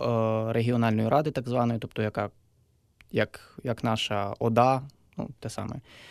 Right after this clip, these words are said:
Е, на, з-, будівлю також, е, Центробанку, будівлю археологічного музею, е, Національного музею Мосула. Е, також звільнили, е,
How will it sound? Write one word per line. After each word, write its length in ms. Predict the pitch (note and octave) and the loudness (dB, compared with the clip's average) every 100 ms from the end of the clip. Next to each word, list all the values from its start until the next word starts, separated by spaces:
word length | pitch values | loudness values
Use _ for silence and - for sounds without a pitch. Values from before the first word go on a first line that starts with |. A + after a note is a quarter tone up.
| - - - | -20 -20 -10
Е, 380 | - A2+ A2+ A2 | -2 0 0 0
на, 420 | A#2+ - - A2+ | -2 -2 -4 -4
з-, 100 | A#2 | -4
будівлю 460 | B2+ B2 C3 C3 B2+ | -2 0 2 2 2
також, 580 | B2 - C3 A#2 - - | 0 2 2 2 0 -4
е, 600 | A#2 A2+ A2 A2 A2 A2 | -2 0 0 0 -2 -2
Центробанку, 960 | - A#2 B2 A#2+ C#3 E3 - E3 E3 D3+ | 0 0 2 4 4 2 0 0 0 -2
будівлю 380 | B2 A#2+ B2 B2 | -4 0 2 2
археологічного 680 | A#2+ - B2 A#2 A#2+ - A#2 | 2 2 0 0 0 0 0
музею, 680 | A#2+ A#2 C3+ C#3+ D3 D3 C#3 | 0 2 4 4 4 2 0
е, 140 | A#2 A2+ | 0 2
Національного 540 | A2+ - B2 C#3 C#3 | 0 0 2 4 4
музею 340 | C3+ A#2+ C3 B2+ | 2 2 4 4
Мосула. 640 | B2 - C3+ B2+ B2 B2 - - - - - | 2 0 0 4 4 4 -2 -20 -20 -14 -4
Е, 260 | A#2 A#2 A2+ | 0 2 2
також 360 | A#2+ C#3 B2+ | 0 0 0
звільнили, 720 | A#2 B2+ B2 B2 A#2 A2+ A2+ | 0 2 4 4 4 4 4
е, 880 | A2+ A2 - A2+ A2+ A2 A2 G#2+ A2 | 2 0 -2 0 0 0 -2 -2 -4